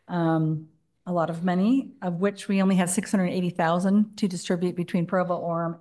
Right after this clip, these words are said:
and Utah County. And what we did is, um, a-, after we had figured out the total amounts that each, each, um, usually it's a ten percent give out of their public service part, and, and there was also this year, uh, we ta-, talked to you about the capital projects.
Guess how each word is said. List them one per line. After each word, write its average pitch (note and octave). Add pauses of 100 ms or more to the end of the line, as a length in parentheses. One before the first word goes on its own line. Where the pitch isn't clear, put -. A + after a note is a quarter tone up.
and G3+
Utah F3+
County. E3 (1160)
And A3+ (360)
what A#3
we B3+
did A#3+
is, G#3+
um, G3
a-, F#3+
after G#3
we G3+
had F#3+ (440)
figured G3
out F#3+
the F#3
total G3
amounts F#3
that F#3
each, F#3 (160)
each, F#3+ (100)
um, F3 (220)
usually G#3+
it's G3+
a F3
ten G#3
percent G3 (520)
give F#3+
out E3+
of E3+
their E3+
public G#3+
service A3
part, G3+
and, E3
and E3+
there E3+
was E3+
also F#3
this E3+
year, E3+
uh, F3 (100)
we F3+
ta-, -
talked F3
to G3+
you F3+
about E3
the F3+
capital F3+
projects. F#3